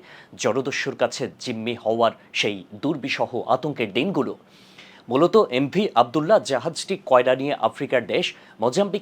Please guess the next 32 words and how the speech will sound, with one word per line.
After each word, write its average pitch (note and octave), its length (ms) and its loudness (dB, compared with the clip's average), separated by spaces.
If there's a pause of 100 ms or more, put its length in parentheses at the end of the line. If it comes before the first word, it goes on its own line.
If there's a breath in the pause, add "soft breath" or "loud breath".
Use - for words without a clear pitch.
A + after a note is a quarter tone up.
থেকে G3+ 220 2
দুবাইয়ের C3 600 0
দিকে A#2 220 -2
যাচ্ছিল। G#2+ 500 -4 (400 soft breath)
কয়লা A#2+ 300 8
বোঝাই C3 400 0
হওয়ার A#2+ 360 4
গতি A#2 440 -6
ছিল G#2+ 300 -6
কম, G#2+ 260 2 (520 loud breath)
ঘন্টায় B2 420 0
দশ B2+ 300 0
নটিক্যাল C3 440 -2
মাইল। E3+ 320 0 (480 loud breath)
ভারত B2+ 360 0
মহাসাগর C#3 480 0
দিয়ে A#2+ 260 0
যাওয়ার A2+ 340 0
সময় A#2+ 380 0 (280 loud breath)
দুপুরের D#3+ 480 0
দিকে G3 220 2 (100)
হঠাৎ F3+ 300 0
ছোট D#3 280 -2
ছোট - 260 -4
বোট C3+ 320 -2 (100)
নিয়ে C3+ 240 0 (320 loud breath)
জাহাজের D#3+ 480 0
দিকে B2+ 200 -2
চলে A2 280 0
আসে A2 280 0 (140)
সোমালিয়ান A2 500 -2
জলদস্যুরা। G#2+ 680 -6